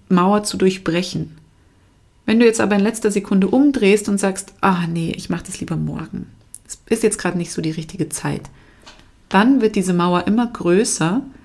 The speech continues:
und du baust dir so einen Schutz auf, der wieder dazu führt, dass dein Selbstvertrauen sinkt.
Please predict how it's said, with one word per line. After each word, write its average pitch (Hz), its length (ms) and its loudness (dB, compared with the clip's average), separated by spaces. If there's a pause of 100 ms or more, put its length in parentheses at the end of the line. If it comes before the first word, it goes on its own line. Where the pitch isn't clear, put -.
(380)
und 202 200 0
du 214 60 -2
baust 208 440 -2
dir 214 100 4
so 196 120 -2
einen 208 140 -2
Schutz - 540 -4
auf, 156 480 -4 (840)
der 220 400 2
wieder 202 260 2
dazu 170 260 -6
führt, 247 380 -4
dass 175 120 -6
dein 165 160 -2
Selbstvertrauen 175 720 -2
sinkt. 156 460 -4